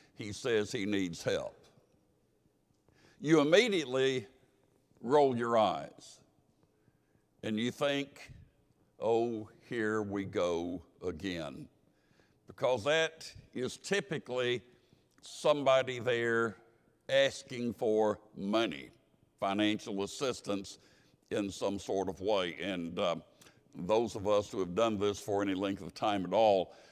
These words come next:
realize that there are some very interesting and very creative stories that put, get put together sometimes as to why that need has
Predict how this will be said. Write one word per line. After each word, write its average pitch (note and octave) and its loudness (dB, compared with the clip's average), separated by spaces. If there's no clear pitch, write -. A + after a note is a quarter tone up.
realize A2+ 2
that F#2+ -4
there B2 2
are A#2+ 4
some A2 -4
very B2+ -2
interesting A#2 -4
and G2+ -2
very A2 -2
creative A2+ -6
stories G2+ -2
that - -6
put, A#2+ -2
get G2+ -4
put G#2+ -2
together G2 -2
sometimes G2 -2
as A2+ -4
to G#2+ -6
why G#2 2
that G#2+ 0
need G#2+ -2
has G2 -4